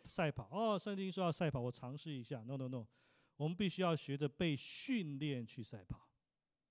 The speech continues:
被训练哦。所以这个有一本书啊，其实蛮好的啊，叫《不忙碌的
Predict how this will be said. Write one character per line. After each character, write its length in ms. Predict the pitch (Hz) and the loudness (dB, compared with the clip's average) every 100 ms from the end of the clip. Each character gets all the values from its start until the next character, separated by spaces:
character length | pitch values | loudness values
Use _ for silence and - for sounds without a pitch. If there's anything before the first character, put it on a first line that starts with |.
| _ _ _ | _ _ _
被 140 | 151 | -2
训 460 | 123 - - 135 117 | -2 -6 -4 -4 -4
练 200 | 123 95 _ _ | -6 -8 _ _
哦。 160 | 117 113 | -12 -8
所 180 | 165 | -2
以 220 | 190 165 123 _ _ _ _ | -2 -2 -4 _ _ _ _
这 100 | - | 0
个 320 | 180 170 156 135 _ _ _ _ _ _ _ _ _ _ _ _ _ | 6 6 6 2 _ _ _ _ _ _ _ _ _ _ _ _ _
有 120 | 127 | -4
一 40 | 208 | 0
本 180 | 196 147 | 2 2
书 240 | - 196 | 2 4
啊， 140 | 170 | 4
其 140 | 131 156 | 2 0
实 80 | 160 | 0
蛮 200 | 147 139 | 2 0
好 120 | 113 | -2
的 100 | - | -8
啊， 80 | 113 | -4
叫 260 | 156 139 | 0 2
《不 200 | 127 - | 0 -4
忙 300 | 196 135 143 | -4 -2 -2
碌 160 | 175 160 | 0 0
的 240 | 139 113 | 0 -2